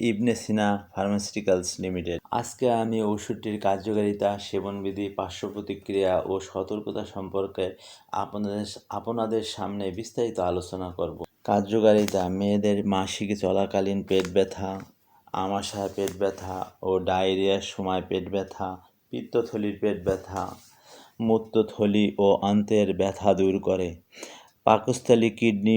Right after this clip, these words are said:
ও জরায়ুর ব্যথা দূর করে, গ্যাস্ট্রিকের ব্যথা দূর করে ইত্যাদি কার্যকর ও সাধারণত এইসব রোগের সমস্যা এই ওষুধ ব্যবহার করা হয়ে থাকে। সেবনবিধি: ওষুধের ডোজ মেনটেন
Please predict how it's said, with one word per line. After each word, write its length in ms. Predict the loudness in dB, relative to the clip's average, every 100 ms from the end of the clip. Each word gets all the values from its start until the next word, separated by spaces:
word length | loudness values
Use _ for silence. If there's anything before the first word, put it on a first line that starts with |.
| 8
ও 80 | 6
জরায়ুর 480 | 6 6 6 6 6
ব্যথা 300 | 4 4 0
দূর 220 | -2 0 -2
করে, 260 | -2 0 -2 -6 -20 -20 -4
গ্যাস্ট্রিকের 640 | 4 4 4 -4 0 0 2
ব্যথা 460 | 0 -2 -2 0 0 -2 -12 _
দূর 200 | -6 -4 -2
করে 280 | -2 -2 -2 -8
ইত্যাদি 460 | -12 -6 -2 0 0
কার্যকর 600 | 0 0 0 0 2 2 0
ও 60 | -2 -4 _
সাধারণত 420 | -2 2 4 2 0
এইসব 340 | 0 -2 -2 -2
রোগের 360 | 2 4 4 2 0
সমস্যা 480 | -6 -6 -6 -2 0 0
এই 140 | 0 0
ওষুধ 380 | 0 -2 -6 -6 -4
ব্যবহার 340 | -2 0 -2 0
করা 180 | 0 0
হয়ে 180 | -2 -4
থাকে। 240 | -10 -10 -12 _ _ _ _ -8 -8 _ _ _ _ _ _ -18 -4 -4
সেবনবিধি: 720 | -2 2 2 2 0 -2 -2 -6 -8
ওষুধের 440 | -10 -4 -2 2 0 -2
ডোজ 280 | 2 4 4 0
মেনটেন 400 | -2 -2 2 0